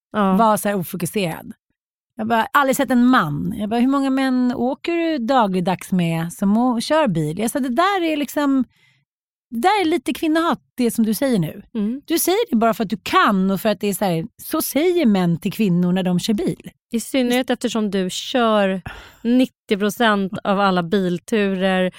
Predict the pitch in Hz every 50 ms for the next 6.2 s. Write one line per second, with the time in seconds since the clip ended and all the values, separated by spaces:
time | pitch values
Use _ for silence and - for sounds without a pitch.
0 | - - - - - 208 202 185 220 240 240 240 240 196 - 226 226 220 214 214
1 | 214 208 202 202 - - - 226 190 208 196 - 208 190 196 190 190 185 185 180
2 | 180 185 180 180 185 180 - - - 190 185 185 180 175 - - 196 180 175 175
3 | 180 - - - - _ _ _ _ _ _ - - 208 247 233 - - - -
4 | - - - 202 190 185 180 175 170 - - _ _ _ _ _ _ _ - -
5 | - - 214 208 190 202 185 175 170 165 160 160 175 - - - 214 175 233 -
6 | - - 226 -